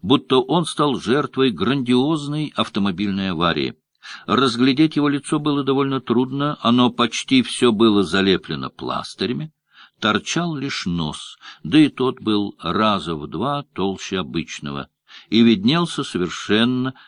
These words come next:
заплывший правый глаз, отливавший всеми цветами радуги. О недавних превратностях красноречиво свидетельствовали швы на лбу и на верхней губе. Харлоу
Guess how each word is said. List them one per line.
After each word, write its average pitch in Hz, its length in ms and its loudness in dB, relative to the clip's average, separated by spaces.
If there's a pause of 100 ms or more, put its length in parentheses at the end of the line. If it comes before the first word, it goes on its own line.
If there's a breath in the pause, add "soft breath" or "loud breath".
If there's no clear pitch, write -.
(100)
заплывший 110 840 0
правый 85 500 -2
глаз, 98 420 -4 (340 soft breath)
отливавший 107 760 2
всеми 98 440 -2
цветами 80 460 -4
радуги. 69 500 -4 (800 loud breath)
О 101 160 2
недавних 117 840 2 (140)
превратностях 101 920 0
красноречиво 87 720 -6
свидетельствовали 73 1000 -6 (160 soft breath)
швы 85 480 -2
на 69 200 -2
лбу 90 560 -2 (280)
и 92 140 -2
на 80 160 -2
верхней 78 460 -6
губе. - 460 -10 (920 loud breath)
Харлоу 113 840 2